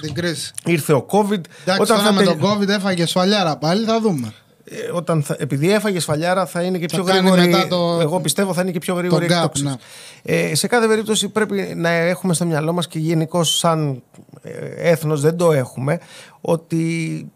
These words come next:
Speaker 2: το κομμάτι επένδυσης, αποταμίευσης και οτιδήποτε έχει να κάνει με το μελλοντικό εαυτό μας, ε, δεν τον, ε, σκεφτόμαστε. Δηλαδή, λόγω και επαγγέλματος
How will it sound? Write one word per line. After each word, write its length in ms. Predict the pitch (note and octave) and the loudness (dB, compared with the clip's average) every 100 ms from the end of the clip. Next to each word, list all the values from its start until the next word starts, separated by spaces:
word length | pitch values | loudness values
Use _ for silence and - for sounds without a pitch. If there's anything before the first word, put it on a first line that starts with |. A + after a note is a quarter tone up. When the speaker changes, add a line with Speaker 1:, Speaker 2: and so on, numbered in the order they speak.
| C3+ | -16
Speaker 2:
το 100 | - | -10
κομμάτι 340 | D3 F3 G3+ E3+ | -4 -2 0 -2
επένδυσης, 600 | D3+ G3 F3+ C#3+ - - | -2 -2 0 -2 -4 -6
αποταμίευσης 840 | C#3+ D3 D3+ E3 F3+ D#3+ - B2 | -6 -4 -2 -2 -2 -2 -4 -8
και 80 | D3 | -8
οτιδήποτε 640 | C#3 C#3 E3+ D#3 D#3 B2+ C3 - - | -8 -6 -4 -4 -4 -8 -10 -20 -10
έχει 240 | D3+ C#3 D3+ | -6 -2 -2
να 120 | D3 | -2
κάνει 320 | D3 E3 D3+ | 0 0 0
με 140 | C#3+ | 0
το 280 | D3 C#3+ C#3+ C#3 | -2 -4 -4 -2
μελλοντικό 640 | D3+ D3+ D#3 C#3+ - F#3+ | 0 0 0 -4 -4 0
εαυτό 400 | E3+ C3+ - C#3+ | 2 0 -2 -4
μας, 300 | D#3+ F#3+ G#3 | 0 0 -2
ε, 380 | - - - F#3 | -6 -10 -4 -2
δεν 360 | E3 G#3+ G#3 E3+ | 2 2 2 2
τον, 360 | C#3+ C3 B2+ | -2 -2 -4
ε, 160 | B2 A#2+ | -6 -6
σκεφτόμαστε. 640 | - C#3 - B2 B2+ B2+ C#3 | -8 -8 -10 -8 -6 -8 -8
Δηλαδή, 420 | C#3+ D3+ E3+ E3 - - - | -6 -4 -4 -6 -10 -18 2
λόγω 300 | D#3 F3 E3 | 4 4 0
και 100 | D#3+ | -2
επαγγέλματος 880 | D3 D3+ D#3+ D#3 C#3 C#3 - - | -4 -2 -2 0 -2 -6 -8 -12